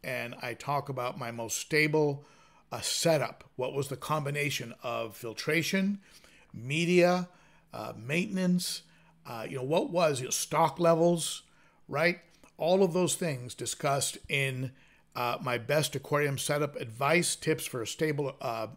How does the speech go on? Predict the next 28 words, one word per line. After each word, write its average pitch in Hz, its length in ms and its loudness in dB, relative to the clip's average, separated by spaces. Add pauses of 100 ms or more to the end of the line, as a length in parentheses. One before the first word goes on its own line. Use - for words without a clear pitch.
African 135 360 -2
cichlid 139 400 -2 (420)
aquarium. 127 640 0 (360)
And 147 140 0
of 147 80 -2
course, 185 260 2
that 160 180 2
applies 131 400 -2
to - 120 -10 (100)
any 180 220 2
kind 131 300 -6
of 107 80 -8
aquarium. 110 540 -4
The 120 80 -6
things 170 260 0
that 151 160 0
are, - 180 -8
that 135 140 -2
I 120 60 -2
cover 139 280 -2
in 135 80 -2
these 120 160 -6
videos, 117 520 -2 (420)
doesn't 151 280 2
matter 127 240 0
if - 120 -8
you 113 80 -6
have, 113 400 -6